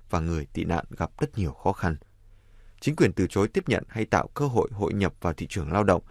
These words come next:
và cung cấp cho họ một cuộc sống xứng đáng với nhân phẩm. Theo khoản một trăm mười sáu của luật quy định về người nước ngoài và việc hội nhập, thì bất kỳ ai khuyến khích việc ở lại bất hợp pháp của người nước ngoài đều có thể bị truy tố. Chính vì thế, gần đây,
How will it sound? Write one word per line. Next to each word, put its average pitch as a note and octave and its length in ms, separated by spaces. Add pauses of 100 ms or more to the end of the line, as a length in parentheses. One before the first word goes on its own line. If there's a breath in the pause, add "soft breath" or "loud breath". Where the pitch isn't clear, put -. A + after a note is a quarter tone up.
(200 loud breath)
và G2+ 100
cung D#3 180
cấp G3+ 200
cho F3+ 120
họ A#2 220
một F#2+ 200
cuộc - 180
sống F#2+ 200
xứng G#2 260
đáng G2 220
với C3+ 100
nhân A2+ 160
phẩm. D#2+ 200 (1300)
Theo - 120
khoản D#2+ 240
một E2+ 120
trăm D3 140
mười D#2+ 120
sáu F#2 260
của G2+ 160
luật E2 220
quy D3+ 140
định A2+ 220
về F2 120
người E2 220
nước A2 220
ngoài D#2+ 200
và D#2 120
việc D2+ 180
hội - 180
nhập, F#2 180 (320 soft breath)
thì G#2+ 120
bất F#3+ 220
kỳ F#2+ 160
ai C3+ 240
khuyến C3+ 260
khích - 280
việc G2 120
ở F2+ 160
lại E2 240
bất D#3+ 180
hợp F#2+ 120
pháp - 240
của F2+ 100
người D#2+ 160
nước A#2 240
ngoài F2 220 (280 soft breath)
đều F#2+ 200
có - 160
thể F2+ 180
bị - 200
truy F#2 160
tố. F#2+ 300 (840)
Chính A2 180
vì A#2 120
thế, A2+ 260 (280 soft breath)
gần D#2+ 140
đây, G2+ 200